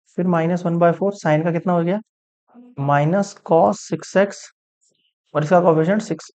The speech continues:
बाहर, ठीक है, और प्लस में c। सिंप्लीफाई करूँ तो minus cos four x divide by four four था सिक्सटीन, फिर माइनस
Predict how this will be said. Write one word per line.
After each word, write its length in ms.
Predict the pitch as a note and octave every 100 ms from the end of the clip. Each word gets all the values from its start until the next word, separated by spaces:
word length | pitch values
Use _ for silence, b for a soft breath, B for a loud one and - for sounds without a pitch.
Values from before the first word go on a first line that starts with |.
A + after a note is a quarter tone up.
| D#3
बाहर, 340 | A#2+ B2+ B2 _ _
ठीक 200 | A#2 -
है, 120 | A3 -
और 80 | D3
प्लस 320 | C#3+ B2+ C3 -
में 80 | G#3
c। 220 | - - - _ _ _ _ _ _ - -
सिंप्लीफाई 420 | E3 E3 F3 F#3
करूँ 180 | F#3 G3
तो 80 | G#3
minus 380 | E3+ D#3 F3 F#3 -
cos 260 | D#3+ F#3 G3+ - _
four 160 | E3+ D#3+ F3+
x 120 | F#3
divide 280 | D#3+ D3+ D#3
by 100 | F3 F#3
four 100 | E3
four 180 | E3 F3
था 40 | F3
सिक्सटीन, 340 | E3 - G#3 A3+ _ _ _ _ _ _ _ _ _
फिर 120 | F3 F#3+
माइनस 460 | G3 F3+ F#3 G#3